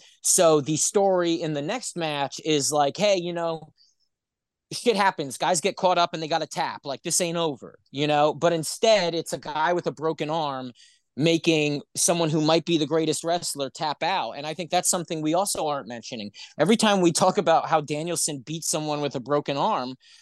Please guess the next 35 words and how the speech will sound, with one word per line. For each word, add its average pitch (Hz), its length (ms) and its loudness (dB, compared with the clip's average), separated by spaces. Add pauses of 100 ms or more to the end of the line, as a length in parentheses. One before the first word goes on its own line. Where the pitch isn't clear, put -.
(140)
we're 175 80 0
talking 190 260 2
about 175 220 4
how 165 180 4 (140)
Okada 180 460 2
lost 185 420 -2
to 175 100 -6
a 143 60 -4
man 131 420 -8 (160)
who 175 120 0
had 170 180 4
one 175 180 4
arm. 160 460 0 (320)
And 160 180 0 (380)
I 170 80 4
can't 226 240 2
wait 233 140 4
for 185 120 0
Danielson 175 640 -2
to 156 80 -10
be 151 160 -4
like, 147 300 2
"I 151 80 2
broke, 151 340 0
O-, 139 120 -2 (160)
you 156 140 -4
know, 143 120 -6
I 147 120 -2
beat 160 200 -4
Okada 151 540 0
with 135 160 -10
one 143 180 -8
arm." 127 380 -4 (240)
That's 165 240 -2
hilarious, 143 800 0